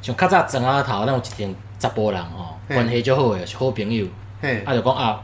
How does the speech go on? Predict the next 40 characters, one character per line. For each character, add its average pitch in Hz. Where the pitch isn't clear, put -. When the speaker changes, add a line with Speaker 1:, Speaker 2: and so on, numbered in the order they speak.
Speaker 1:
要 135
来 117
做 123
兄 104
弟。 92
Speaker 2:
嘿。 139
Speaker 1:
啊， 160
就 135
会 113
同 113
齐 95
吼， 95
去 147
庙 104
的。 92
一 202
般 185
来 113
讲， 135
拢 123
去 123
帝 123
君 98
庙 85
啊。 80
Speaker 2:
帝 139
君 123
庙。 110
Speaker 1:
对， 95
Speaker 2:
嘿。 120
Speaker 1:
帝 120
君， 117
帝 156
君， 139
你 135
知 131
影 117
是 95
啥 101
哦？ 90